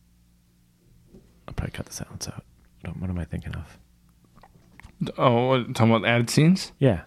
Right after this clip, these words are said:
Speaker 2: Like, the, the most important ones, I think, is, is Clark investigating Batman.
Speaker 1: Oh, yeah, when he actually went to Gotham.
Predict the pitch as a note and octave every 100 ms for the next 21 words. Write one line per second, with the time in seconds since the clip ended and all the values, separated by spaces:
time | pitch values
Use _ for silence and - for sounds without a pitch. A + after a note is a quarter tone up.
0 | _ - C#3 C#3 C3+ C#3 C3 B2 C3 B2
1 | G#2 F3+ G#2+ G#2 A#2+ A2 G2+ B2+ G#2 -
2 | A#2 B2 G2+ G#2+ C3+ A#2 G#2 G#2 G#2 G#2+
3 | - B2 C#3+ F#2+ - - C#3 D3+ D3+ C#3
4 | B2 B2 B2 B2 A#2 G2+ A2 A#2 - F#2